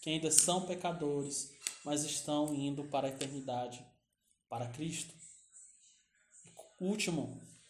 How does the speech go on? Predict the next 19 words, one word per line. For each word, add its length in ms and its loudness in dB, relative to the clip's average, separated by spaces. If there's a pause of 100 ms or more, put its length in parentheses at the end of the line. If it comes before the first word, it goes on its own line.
(320)
nona 260 4
marca: 560 0 (540)
amar 600 2 (640)
a 120 6
glória 540 4 (540)
de 120 2
Deus 600 0 (160)
e 60 -10
as 180 -4
pessoas. 760 -2 (2500)
O 60 -18
primeiro 360 6
mandamento 500 2
e 20 -2
o 20 0
segundo 380 2
mandamento 500 -2
são 180 2
importantes. 920 -6